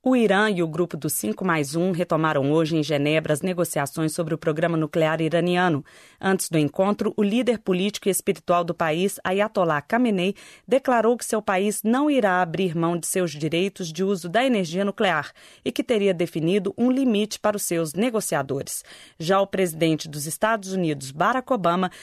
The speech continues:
diz que parte das sanções poderão ser suspensas e uma ajuda modesta poderá ser liberada ao país se houver acordo.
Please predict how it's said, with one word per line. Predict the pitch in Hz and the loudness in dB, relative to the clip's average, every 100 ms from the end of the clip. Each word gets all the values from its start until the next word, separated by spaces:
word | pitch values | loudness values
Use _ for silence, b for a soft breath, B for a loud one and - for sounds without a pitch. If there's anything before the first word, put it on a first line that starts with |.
| B - | B -6
diz | 220 - | -4 -2
que | 214 | -4
parte | - 202 220 180 | -2 -2 -2 0
das | 180 - | 0 0
sanções | 170 151 180 190 202 | -2 -2 0 0 -2
poderão | - 202 185 165 | -2 0 0 0
ser | 165 | -4
suspensas | - 269 - 214 208 214 220 B B B | -4 -4 -2 0 0 0 -4 B B B
e | 247 | 2
uma | 277 247 | 4 4
ajuda | 180 170 160 | 2 0 0
modesta | 180 240 180 185 196 190 | 2 2 4 2 2 -2
poderá | 185 165 156 | 0 0 0
ser | 160 170 | -2 -2
liberada | 180 220 170 143 147 | 0 0 0 0 0
ao | 151 | 0
país | 151 202 226 262 B B _ | 0 0 0 -4 B B _
se | - - 269 294 | -6 0 2 4
houver | 294 208 175 175 | 2 2 2 2
acordo. | 180 - 202 147 139 | 0 2 2 2 -6